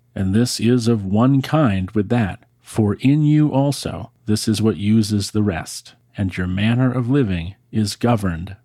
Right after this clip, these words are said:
by this. Reverence the sovereign power over all things in the universe. Marcus is talking about divine reason, or the logos.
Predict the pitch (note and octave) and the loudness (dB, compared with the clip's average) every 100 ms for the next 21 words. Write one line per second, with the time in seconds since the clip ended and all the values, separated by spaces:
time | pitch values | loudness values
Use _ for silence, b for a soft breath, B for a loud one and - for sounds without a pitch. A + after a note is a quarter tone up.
0 | _ - F#2 F#2 G2 F2 - - - _ | _ -4 -2 -2 -2 -4 -8 -14 -18 _
1 | _ _ _ _ _ _ G#2 C#3 C#3 D#3 | _ _ _ _ _ _ 0 2 2 2
2 | D3 - F#2+ - A2+ A#2+ B2+ C3+ C3 - | 0 -2 -6 -4 0 0 2 2 2 0
3 | A2 A2+ A2+ A2+ G#2 G2 G2 F#2 G#2+ A2 | -2 0 2 0 -2 -4 -4 -4 -2 -2
4 | - G2+ G2+ G2 F#2+ G#2+ D3+ G#2+ - - | 0 0 0 -2 -2 2 2 2 -2 -12
5 | - - _ _ _ _ F#2+ G2+ A#2+ - | -14 -14 _ _ _ _ -4 -2 -4 -4
6 | C#3+ - G#2+ G#2 B2 A#2+ C3 B2+ A#2 C3+ | -6 -6 -4 0 2 2 0 2 2 4
7 | C#3 F#3+ C3+ F#2 - - G2 G2+ G2+ A2+ | 4 2 0 -2 -8 -10 -4 -2 0 2
8 | C#3 E3 A#2 - - - | 2 2 0 -4 -10 -14